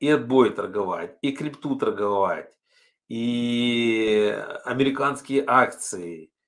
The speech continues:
вы сможете переходить с одного рынка на другой. Э, рынок — это очень гибкое существо. И если вы упёрлись, например, и скажете: "Я торгую только, э, Форекс".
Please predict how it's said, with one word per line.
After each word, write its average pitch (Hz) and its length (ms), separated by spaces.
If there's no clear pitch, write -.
вы 131 220
сможете 123 880
переходить 110 520
с - 40
одного 110 240
рынка 110 260
на 95 120
другой. 95 300
Э, 131 120
рынок — 147 580
это 135 200
очень 151 380
гибкое 123 300
существо. 98 720
И 127 120
если 139 420
вы 151 140
упёрлись, 143 460
например, 120 440
и 107 40
скажете: 101 400
"Я 160 140
торгую 131 400
только, 131 320
э, 101 1200
Форекс". - 560